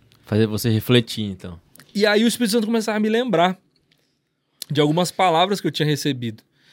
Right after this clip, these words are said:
Speaker 2: Então, eu tinha recebido palavras que eu seria um pastor, que eu seria um evangelista, que eu seria um ministro da casa, que eu falaria sobre o evangelho, que isso, aquilo, outro.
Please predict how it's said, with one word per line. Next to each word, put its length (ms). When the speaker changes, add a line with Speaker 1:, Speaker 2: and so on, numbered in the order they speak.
Speaker 2:
Então, 160
eu 80
tinha 180
recebido 400
palavras 420
que 80
eu 60
seria 240
um 40
pastor, 760
que 100
eu 40
seria 240
um 60
evangelista, 960
que 80
eu 60
seria 260
um 40
ministro 360
da 160
casa, 580
que 120
eu 40
falaria 400
sobre 240
o 40
evangelho, 720
que 420
isso, 180
aquilo, 280
outro. 260